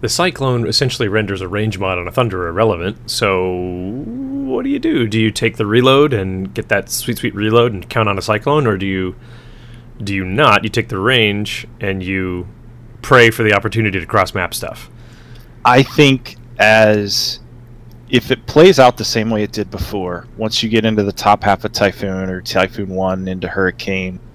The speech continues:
Speaker 2: you're getting cyc-, you know, if you get Cyclones seventy, eighty percent or more, which I think was the case, somewhere
Speaker 1: Mm-hmm.
Speaker 2: around eighty-five percent towards the end of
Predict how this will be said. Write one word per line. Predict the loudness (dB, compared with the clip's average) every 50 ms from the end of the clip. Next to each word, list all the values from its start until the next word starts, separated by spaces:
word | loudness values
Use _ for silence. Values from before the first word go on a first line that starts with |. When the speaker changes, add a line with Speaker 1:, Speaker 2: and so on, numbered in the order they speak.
| -20 -20 -20 -20 -18 -10 -6
Speaker 2:
you're | -4 -4 -4
getting | -2 -2 -4 -2 -4 -6
cyc-, | -4 0 2 2 2 2 0 -8 -14 -4
you | -4 -2
know, | -2 -2
if | -2 -4
you | -8 -4
get | -2 -2 -2
Cyclones | 0 2 0 0 0 -2 -8 -4 -2 -2
seventy, | 2 2 2 0 0 -4 -2 0 0
eighty | 0 0 0 -4
percent | -8 -8 -6 -4 -2 -2 -2 -2 -4 -4
or | -4 -4 -2
more, | 0 0 0 2 2 4 4 4 2 0 -2 -4 -10 -20 -20 -20 -20 -20 -20 -12 -4
which | -4 -2 0 0
I | -2
think | -2 -4 -8 -8 -4
was | -4 -4 -4 -4
the | -8
case, | -8 -2 2 2 2 4 2 0
somewhere | -2 -2 -2 -2 -2
Speaker 1:
Mm-hmm. | -2 -2
Speaker 2:
around | -2 -2
eighty-five | -2 -4 -4 -4 0 2 2 2 2 0
percent | -6 -2 -2 0 0 0 0 -2 -6
towards | -6 -4 -4 -4 -4
the | -6 -4 -2 -2
end | -2 -2 -4
of | -6 -8 -8